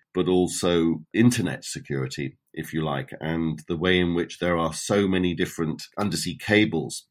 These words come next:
that if Mister Putin is sabotaging undersea pipelines, he could have a go at these undersea cables, which have no security whatsoever attached to them, either when they're on the seabed or indeed when they come and make landfall.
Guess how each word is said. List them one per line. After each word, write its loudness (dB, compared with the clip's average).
that 0
if -2
Mister -6
Putin -2
is -4
sabotaging 0
undersea -4
pipelines, -2
he -4
could -10
have 0
a -4
go 2
at -6
these -6
undersea -4
cables, -2
which -2
have 0
no 2
security -2
whatsoever 0
attached -4
to -8
them, -2
either 2
when 0
they're 0
on -2
the -2
seabed -2
or 0
indeed -2
when 0
they 0
come -2
and -4
make -2
landfall. -2